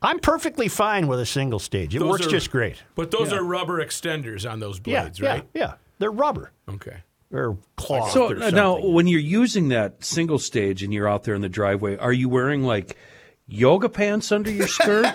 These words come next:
Speaker 1: <laughs>
Speaker 3: or long johns under the blouse?
Speaker 2: The bunny
Speaker 3: Wh-,
Speaker 2: suit
Speaker 3: wh-,
Speaker 2: from A Christmas Story.
Speaker 3: what do you got going there?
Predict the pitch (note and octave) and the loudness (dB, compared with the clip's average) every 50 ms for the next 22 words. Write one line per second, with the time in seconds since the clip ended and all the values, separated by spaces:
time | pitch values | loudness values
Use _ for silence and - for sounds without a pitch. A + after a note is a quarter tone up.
0 | - - D#4 - - - C#3 C3+ C3+ C#3 C3+ C3+ C3 C3 B2 B2 B2+ B2 B2 B2+ | -2 -4 -4 -4 -2 0 2 4 4 6 6 6 4 4 4 2 0 -2 0 2
1 | C3+ D3+ E3 F3 F#3+ F#3+ E3+ F3+ F3+ F3 F3 F3+ F3+ F#3 F#3 F#3 F#3+ F#3 F3+ F#3+ | 4 4 4 4 4 2 2 2 2 2 4 4 4 4 2 0 0 -2 -4 -2
2 | - - E3 D#3+ E3 E3+ E3+ E3 E3 E3 E3 D#3 D#3+ - - - - - C#3+ C#3 | 0 0 0 2 2 2 2 2 2 0 0 -2 -4 -6 -8 -10 -8 -4 -2 0
3 | C3+ C3 B2 B2 A#2+ - C#3 D3 D#3 E3 E3+ F3 E3+ F3 - - - - - D#3 | 0 0 -2 -2 -2 0 2 2 2 2 2 0 -2 -4 -6 -10 -12 -10 -10 -8
4 | C#3+ C#3 G3+ - C#3+ C#3+ D3+ F#3+ G3+ G3+ - C#3+ D3 E3+ E3 - - F3 E3+ - | -6 -4 -2 -2 -2 -2 -2 -4 -4 -4 -2 -2 -2 -4 -4 -6 -8 -8 -8 -8
5 | - D#3 C#3+ - - D3 C3 B2 E3 F3+ F3+ F3 D#3+ D#3+ D#3+ C#3+ C3 C3 D#3 C#3 | -8 -8 -8 -8 -8 -8 -4 0 2 4 4 4 4 2 2 2 2 0 -2 -2
6 | B2+ A2+ G#2 G2 F#2 F2 E2 E2+ | -2 -2 -4 -4 -6 -8 -12 -16